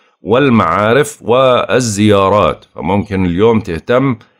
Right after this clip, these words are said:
بمسألة إلها علاقة بأحد الأصدقاء أو لقائه أو التواصل معه أو حل مسألة كانت صعبة ومعقدة بالفترة الماضية، اليوم من خلال مساعدتك أو مساعدة صديق لإلك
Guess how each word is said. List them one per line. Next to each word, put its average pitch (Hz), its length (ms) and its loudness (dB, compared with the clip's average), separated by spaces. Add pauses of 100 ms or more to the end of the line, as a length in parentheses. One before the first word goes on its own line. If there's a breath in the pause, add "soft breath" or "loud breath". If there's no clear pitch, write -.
(200 soft breath)
بمسألة 120 800 0
إلها 107 160 2
علاقة 90 420 -2
بأحد 87 480 -2
الأصدقاء 73 800 -4
أو 78 180 -4
لقائه 117 640 -2
أو 78 120 -2
التواصل 101 600 -2
معه 73 380 -2
أو 98 260 0
حل 165 360 -4
مسألة 113 440 0
كانت 107 480 -2
صعبة 107 380 -2
ومعقدة 92 680 -2
بالفترة 101 480 -6
الماضية، 120 460 0
اليوم 104 600 0
من 120 200 -2
خلال 73 380 -4
مساعدتك 104 840 -4
أو 262 200 0
مساعدة 87 640 -2
صديق 110 420 -6
لإلك 135 420 0